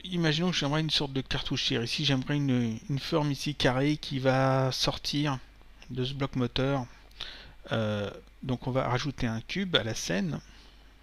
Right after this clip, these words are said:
Voilà,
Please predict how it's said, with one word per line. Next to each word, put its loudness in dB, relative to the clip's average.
Voilà, -2